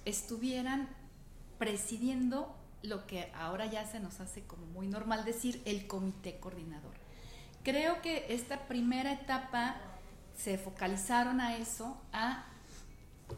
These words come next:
poder penetrar en las instituciones más allá de una participación social tradicional, como la teníamos, eh, pues, en testigos sociales, en los comités de adquisiciones, en comités de vigilancia de ese tipo.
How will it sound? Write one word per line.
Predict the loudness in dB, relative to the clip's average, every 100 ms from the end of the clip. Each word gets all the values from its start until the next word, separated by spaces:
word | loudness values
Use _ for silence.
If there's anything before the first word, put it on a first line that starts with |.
| 4 6 8
poder | 8 8 6 6
penetrar | 4 4 4 4 2 -2
en | -2 0
las | 0 -2
instituciones | -4 -6 -6 -2 2 4 2 2
más | 4 6 6 4
allá | 2 2 2
de | 2
una | 0 0 -2
participación | -6 -6 -6 -6 -6 -6 -4 -2 -2
social | -2 -2 -2 0 -2 -4 -12 -12 0
tradicional, | 2 2 2 2 6 6 4 -2
como | 0 2 2
la | -2
teníamos, | 0 4 4 4 2 0
eh, | -4
pues, | -6 -8
en | -8
testigos | -8 -6 -6 -6
sociales, | -6 -2 0 0 0 0 -2 -2
en | -4
los | -6
comités | -8 -6 -8 -8 -10 -10
de | -12
adquisiciones, | -8 -6 0 2 4 4 4 0 -2
en | -6
comités | -8 -8 -6 -6
de | -6
vigilancia | -6 -6 -4 -4 -4 -6 -6
de |
ese | -6 -6
tipo. | -4 -2 -4